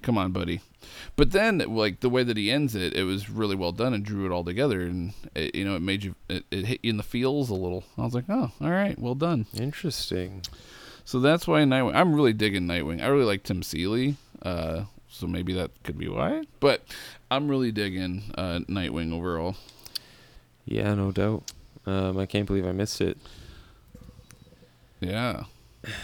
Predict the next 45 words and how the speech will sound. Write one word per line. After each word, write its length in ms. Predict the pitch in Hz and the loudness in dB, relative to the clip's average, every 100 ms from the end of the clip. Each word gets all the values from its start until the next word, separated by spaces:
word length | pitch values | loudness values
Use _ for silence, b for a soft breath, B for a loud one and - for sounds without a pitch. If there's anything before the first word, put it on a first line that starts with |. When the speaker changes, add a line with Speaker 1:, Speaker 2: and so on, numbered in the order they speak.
| B B B B B - | B B B B B -4
Speaker 2:
I'll 160 | 101 98 | 0 2
have 240 | 95 - | 2 0
to, 100 | 104 | 0
Speaker 1:
So 240 | 95 117 113 | 4 6 6
Speaker 2:
uh, 80 | 85 107 113 104 120 | 4 -2 -4 -2 -2
Speaker 1:
wh- 540 | 110 - _ _ _ | -4 -16 _ _ _
Speaker 2:
make 180 | 95 92 | -4 -2
up 120 | 92 - | -2 -2
for 200 | 90 92 | 0 4
Speaker 1:
so 60 | |
Speaker 2:
it. 40 | 139 | 6
Speaker 1:
there's 360 | 175 180 - - - | 6 4 0 -10 -6
two 300 | - 233 226 | 2 6 6
of 100 | 127 | 6
my 280 | 123 160 220 | 4 4 2
top 360 | - 131 98 - | 6 6 6 2
five, 480 | 107 98 92 101 | -2 0 0 0
so 100 | 107 | 0
I 40 | 117 | 0
kinda 320 | - 160 214 | 2 2 2
went 220 | 120 - | 0 -2
first 420 | - 175 160 - | -2 0 0 -2
in 100 | - | -4
a 60 | 95 | -4
way. 340 | 82 69 60 - B B B - | -2 -2 -4 -6 B B B -10
It, 100 | - | -6
it 180 | 113 - | -4 -4
came 240 | - 143 143 | -2 0 0
full 220 | 113 104 | -2 -4
circle. 400 | - 147 - 101 | -4 -6 -6 -4
Speaker 2:
Yeah. 380 | 104 110 143 101 B B B B | 4 6 6 4 B B B B
Speaker 1:
'Cause 180 | - 110 | -6 -2
you 100 | 123 | 0
still 160 | 175 151 | 2 2
only 180 | 127 107 | 2 0
have 140 | 98 | -2
one 240 | 101 120 107 | -2 4 8
top 220 | 104 104 101 | 8 8 4
Speaker 2:
Um, 60 | |
Speaker 1:
five, 240 | 95 90 92 | 2 0 2
and 80 | |
I've 120 | 120 143 | 2 2
now 160 | 147 | 0
done 260 | 82 - - | -2 -6 -8
two. 500 | - 143 101 - - | -2 0 0 -4 -12